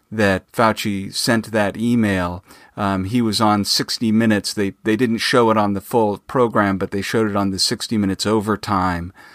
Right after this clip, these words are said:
that, uh, Fauci was making the same claims about masks, which is they really don't protect you. They may protect somebody else from a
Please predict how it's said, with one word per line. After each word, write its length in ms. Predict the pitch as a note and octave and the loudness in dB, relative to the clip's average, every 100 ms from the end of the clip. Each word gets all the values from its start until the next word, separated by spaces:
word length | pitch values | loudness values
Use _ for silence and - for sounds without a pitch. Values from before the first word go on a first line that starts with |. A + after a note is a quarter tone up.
| - - | -20 -6
that, 380 | G2+ G2 F2+ A#2 | 0 0 0 -2
uh, 200 | G2 F#2 - - - _ | -2 -4 -12 -20 -20 _
Fauci 320 | C3+ A2+ - | 0 0 0
was 200 | A2+ G2+ | -2 0
making 320 | A2+ A2 G#2+ G2+ | 0 0 0 0
the 80 | |
same 500 | G2+ - A2+ G#2+ G#2 - - _ - | 0 2 2 2 0 -4 -18 _ -6
claims 460 | - D3+ C#3 A2+ | 2 6 6 4
about 320 | A2 G2+ F#2+ | 2 2 2
masks, 400 | G2 G2 F#2 - | 2 2 0 -2
which 180 | G#2 F#2+ | -4 -6
is 160 | G2 - | -6 -4
they 120 | G2+ | -4
really 320 | F#2+ A2+ G#2+ | 2 2 2
don't 420 | F#2+ G#2+ G#2+ G2+ - - - | 2 2 4 2 -4 -18 -16
protect 500 | - G2+ C3 A2+ - C3 | -8 -2 2 0 0 -4
you. 220 | A2+ G#2 | -4 -2
They 200 | G2+ G2 | 0 2
may 200 | G#2 A2 | 2 2
protect 540 | - G#2 A#2+ G#2+ - - - | -2 -4 -2 -2 -4 -18 -16
somebody 540 | - B2+ A2 G#2 G2 G2 | -4 0 2 2 0 2
else 420 | G#2+ G#2+ G#2 - - - _ | 4 4 0 -6 -14 -20 _
from 400 | - G2+ F#2+ G2 | -2 0 0 -4
a 320 | G2+ G2+ F2 | -4 -4 -4